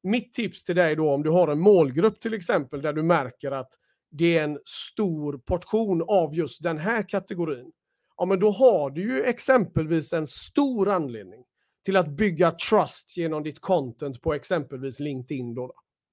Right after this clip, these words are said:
Det är det här som är hela grejen med social selling. Social selling är din förtroendebrygga som du kan bygga ute på marknaden.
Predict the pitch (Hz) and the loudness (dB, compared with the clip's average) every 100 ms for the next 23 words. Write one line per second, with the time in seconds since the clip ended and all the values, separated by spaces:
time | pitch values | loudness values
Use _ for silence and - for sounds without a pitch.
0 | _ _ _ _ _ _ - 196 208 202 | _ _ _ _ _ _ 4 6 6 4
1 | 254 233 247 240 214 202 160 175 151 131 | 2 2 0 2 2 0 0 0 0 0
2 | 131 135 - 147 123 135 127 - 139 113 | -4 -2 0 0 -2 -8 -6 -4 -4 -4
3 | 220 127 - _ _ - 262 269 - 247 | -4 -4 -10 _ _ 0 2 2 2 -2
4 | 247 247 175 113 143 202 190 180 170 202 | 0 0 0 -2 -4 -4 -2 0 0 2
5 | 170 147 - _ - 185 240 240 190 156 | 2 0 -4 _ -6 -4 0 0 0 -2
6 | 135 131 120 143 110 117 202 208 202 175 | -2 -6 -6 -8 -8 -2 -2 0 -2 2
7 | 214 170 170 170 156 208 139 135 143 247 | 0 0 0 -2 0 -2 -4 -6 -2 -2
8 | 214 170 214 220 240 233 - 131 107 113 | -2 -2 -2 0 2 2 0 -6 -6 -6
9 | 185 | -6